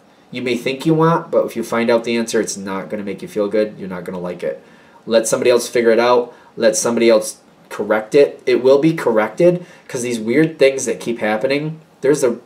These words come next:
there's something behind that that will be dealt with at some, at some point. Just roll with it, 'cause they're not giving me an answer about why,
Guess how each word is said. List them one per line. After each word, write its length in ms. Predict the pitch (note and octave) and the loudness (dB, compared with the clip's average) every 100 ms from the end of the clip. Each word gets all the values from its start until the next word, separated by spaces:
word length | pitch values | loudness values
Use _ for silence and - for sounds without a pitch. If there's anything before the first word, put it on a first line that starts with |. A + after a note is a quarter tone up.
| - | -4
there's 200 | B2+ - | -2 -2
something 340 | D3+ - B2 | -2 -4 -4
behind 420 | G#2+ A2+ A2 G2 | -2 -2 -4 -6
that 280 | E2 D#2 - - - - _ _ | -8 -10 -12 -20 -20 -20 _ _
that 320 | B2 A2+ C3+ C3 | -4 2 2 6
will 140 | C#3+ | 4
be 120 | C#3+ | 4
dealt 260 | B2 A#2 A2 | 2 4 6
with 140 | C#3+ | 6
at 100 | D#3+ | 4
some, 240 | - D#3+ D#3+ | 2 2 4
at 380 | D#3 C3 C3+ - | 2 2 -2 0
some 240 | D#3+ D#3 - - | -2 -2 -8 -4
point. 420 | D#3+ D#3+ D#3+ - - _ _ _ _ _ _ _ _ _ _ _ _ _ _ _ _ _ _ _ _ _ _ _ _ _ _ - - _ _ D#3+ - _ _ _ _ F#2+ G#2+ G2+ F#2 - | 0 2 0 -6 -20 _ _ _ _ _ _ _ _ _ _ _ _ _ _ _ _ _ _ _ _ _ _ _ _ _ _ -20 -20 _ _ -20 -20 _ _ _ _ -20 -16 -16 -18 -14
Just 200 | A#2 - | -12 -8
roll 140 | F#2+ | -8
with 140 | F2 F2+ | -8 -8
it, 160 | F2+ - - _ | -10 -12 -20 _
'cause 120 | - D3 | -6 -2
they're 100 | E3+ | 0
not 160 | G3+ | 2
giving 240 | F3+ F3 C#3+ | 2 2 0
me 100 | A#2+ | -4
an 60 | |
answer 280 | A2 A2 G#2 | -4 -4 -4
about 260 | F#2 F2+ E2+ | -2 -4 -4
why, 460 | F#2 F#2 G2 G2+ | -4 -4 -6 -8